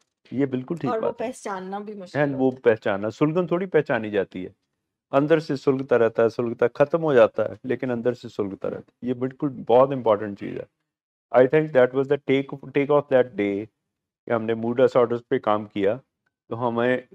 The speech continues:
Speaker 1: धमाके तो दिख जाते हैं, लेकिन अंदर से सुलगन नहीं नजर आती। And हमारे घरों में पड़ी है,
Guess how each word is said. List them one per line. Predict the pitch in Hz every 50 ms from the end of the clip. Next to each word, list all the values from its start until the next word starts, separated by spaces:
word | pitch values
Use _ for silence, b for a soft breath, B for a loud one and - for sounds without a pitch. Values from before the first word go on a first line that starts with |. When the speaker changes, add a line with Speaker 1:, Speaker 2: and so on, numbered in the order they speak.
| - _ _ _ _ _ -
Speaker 1:
धमाके | 131 120 120 113 - - 131
तो | 131 151
दिख | 143 127 113 101
जाते | - 127 120 120 - 117
हैं, | 104 95 101 107 - _ _ _ _ _
लेकिन | - 110 117 120 131 127
अंदर | 120 117 120 120 143 143
से | 139 151 143
सुलगन | 135 - 131 113 120 123 120
नहीं | 117 120 120
नजर | 110 101 90 90 85
आती। | 87 85 _ _ - 95 95 _ _ _ _ _ _ _ _ _ _ _ _ _ _ _
And | 120 120 127 120
हमारे | 131 123 113 113 110 123 131
घरों | 120 120 113 110 120
में | 135 143
पड़ी | 139 - 120 117 120 127 123 104
है, | -